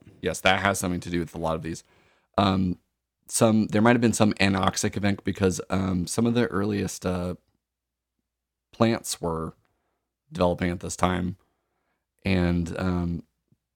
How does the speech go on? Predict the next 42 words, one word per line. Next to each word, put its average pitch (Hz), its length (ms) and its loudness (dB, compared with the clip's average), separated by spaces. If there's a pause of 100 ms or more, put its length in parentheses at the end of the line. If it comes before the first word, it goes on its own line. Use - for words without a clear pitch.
(200)
that 101 220 4
has 92 180 -2
some, 92 240 -2
might 104 140 4
have 95 180 2
something 95 160 -2
to 90 80 -10
do 92 120 0
with 87 100 -2
this. - 400 -2
And 92 160 0
then, 90 100 0
uh, 90 80 0
like 90 140 0
I - 40 -14
said, 92 220 -6
the, 87 260 -2
the 85 140 -2
glaciation 87 680 -6
event. 82 260 -8 (300)
But 107 260 2 (960)
again, 92 380 4
we 104 300 -2
are 95 300 0 (300)
less 107 300 4
clear 104 340 4
about 90 220 4
a - 20 0
lot 90 220 2
of 82 80 -4
the, 87 420 0 (260)
the 95 140 2
other 90 220 6
four 87 240 2
mass 85 240 0
extinction 82 400 -4
events 85 260 -6
than 85 160 -4
we 82 80 -6
are 80 120 -4
about 78 300 -6
the, 85 280 -6